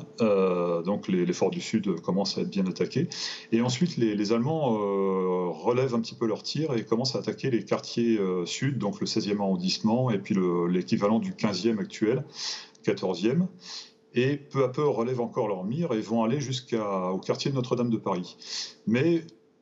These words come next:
comme le dit l'ambassadeur Elihu Washburn, euh, l'ambassadeur américain qui est en poste et qui est un des, un des derniers à être, euh, ambassadeur étranger à être resté, euh, resté à Paris,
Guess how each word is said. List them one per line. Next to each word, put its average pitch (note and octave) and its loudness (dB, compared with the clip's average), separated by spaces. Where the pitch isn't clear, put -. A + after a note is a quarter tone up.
comme B2+ 2
le A2+ 0
dit C3+ -4
l'ambassadeur A2+ 0
Elihu G#2+ 0
Washburn, G#2 2
euh, F#2 0
l'ambassadeur F#2+ 0
américain F2+ -2
qui F2+ -2
est F2 2
en F2 0
poste A2+ 0
et F#2 -6
qui F#2 -6
est F#2 -2
un E2+ -2
des, E2+ -2
un E2+ -6
des F#2 0
derniers G#2+ 2
à - 2
être, F#2 -4
euh, F2+ -2
ambassadeur G2 0
étranger G2+ 0
à F#2 2
être - -4
resté, F#2+ 0
euh, E2 0
resté - 0
à E3+ -4
Paris, E3+ 0